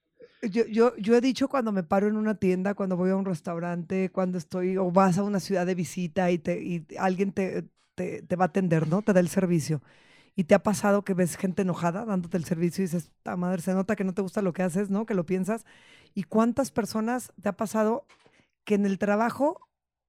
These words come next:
en el que, en el que menos te imaginas, se les ve la sonrisa y la felicidad?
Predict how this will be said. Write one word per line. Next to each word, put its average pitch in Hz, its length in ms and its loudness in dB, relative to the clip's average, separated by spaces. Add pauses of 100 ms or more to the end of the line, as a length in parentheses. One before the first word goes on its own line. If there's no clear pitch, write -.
(220)
en 208 180 4
el 196 160 2
que, 185 180 -2 (100)
en 202 220 0
el 190 140 -2
que 202 180 0
menos 233 300 2
te 254 80 0
imaginas, 226 520 -2 (260)
se 202 140 -2
les 190 140 2
ve 202 100 2
la 254 160 2
sonrisa 196 840 -2 (100)
y 226 80 -2
la 190 100 2
felicidad? 147 440 -4